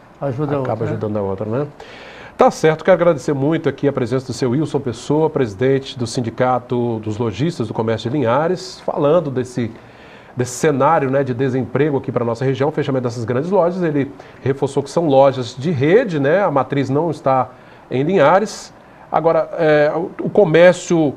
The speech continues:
Speaker 2: é, nessa estrutura familiar que tem aqui em Linhares, lojas que já, já tem trinta, quarenta anos, a gente vê assim que o pessoal tem resistido bravamente, né, seu Wilson?
Speaker 1: É, a tradição mantém, né? Tem, nós temos comerciantes de cinquenta anos, né?
Speaker 2: Fazendo
Speaker 1: Isso
Speaker 2: de tudo
Speaker 1: é,
Speaker 2: ali
Speaker 1: é
Speaker 2: pra
Speaker 1: difícil ver no país, né? Tanto há tempo.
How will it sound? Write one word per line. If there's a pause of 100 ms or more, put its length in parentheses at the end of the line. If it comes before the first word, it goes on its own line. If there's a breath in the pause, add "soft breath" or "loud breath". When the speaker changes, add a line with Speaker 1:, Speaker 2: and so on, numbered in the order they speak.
(280 loud breath)
Speaker 2:
é,
nessa
estrutura
familiar
que
tem
aqui
em
Linhares,
lojas
que
já,
já
tem
trinta,
quarenta
anos,
a
gente
vê
assim
que (380 loud breath)
o
pessoal
tem
resistido
bravamente,
né,
seu
Wilson?
Speaker 1:
É,
a
tradição
mantém,
né?
Tem,
nós
temos
comerciantes
de
cinquenta
anos,
né?
Speaker 2:
Fazendo
Speaker 1:
Isso
Speaker 2:
de
tudo
Speaker 1:
é,
Speaker 2:
ali
Speaker 1:
é
Speaker 2:
pra
Speaker 1:
difícil
ver
no
país,
né?
Tanto
há
tempo.